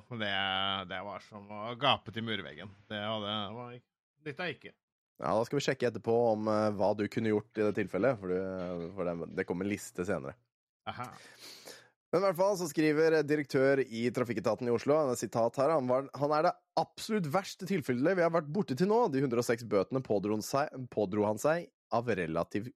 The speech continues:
Speaker 2: kort tid.» Men han ble jo til slutt, eh, tauet inn, eh, så vidt jeg har skjønt her. Eh, «Jeg ble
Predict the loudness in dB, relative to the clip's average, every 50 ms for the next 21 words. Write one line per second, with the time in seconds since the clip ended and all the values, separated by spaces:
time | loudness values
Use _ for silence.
0 | _ _ -10 -8 -6 -6 -8 _ _ _ _ _ -20 -20 _ _ -20 -20 -18 -14
1 | -12 -12 -10 -8 -8 -6 -6 -4 -4 -4 -4 -4 -8 -12 -16 _ _ _ -20 -20
2 | -20 -20 -20 -20 -20 -20 -20 -20 -20 _ _ _ -2 0 2 2 2 2 2 2
3 | 0 -2 -2 -4 -2 0 0 0 0 -2 0 2 4 6 6 6 4 4 0 -4
4 | -4 -2 -2 -2 -2 -2 -2 0 2 2 2 2 2 2 2 4 4 4 4 6
5 | 4 4 4 2 0 0 2 2 2 4 4 4 2 2 0 2 2 2 2 2
6 | 2 2 4 4 4 6 4 4 4 2